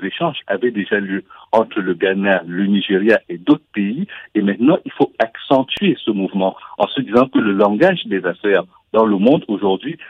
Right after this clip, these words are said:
c'est la langue anglophone, c'est pas le français, c'est pas le chinois, c'est d'abord l'anglais. Et donc, une fois que l'on a mis le pied dans le, le Commonwealth, on a les deux milliards de locuteurs auxquels on s'adresse,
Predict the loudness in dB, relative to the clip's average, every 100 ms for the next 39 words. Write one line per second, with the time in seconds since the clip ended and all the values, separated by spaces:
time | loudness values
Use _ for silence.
0 | -20 _ -6 0 2 4 4 4 2 0
1 | 2 4 4 -2 -14 _ -2 -2 -2 -2
2 | -2 0 0 0 -8 0 0 0 -4 -2
3 | 0 -2 -6 -20 _ -4 -2 0 0 2
4 | 2 4 0 -2 -2 -6 -8 -12 -20 -6
5 | 0 2 4 2 4 2 4 2 2 2
6 | 0 -2 -8 -2 0 2 0 0 -4 -8
7 | -2 2 2 0 0 2 4 4 2 0
8 | -2 -10 -20 -20 -6 0 2 4 2 2
9 | 4 4 2 2 2 2 -2 -2 -6 0
10 | 2 2 -2 0 0 0 -4 -2 -2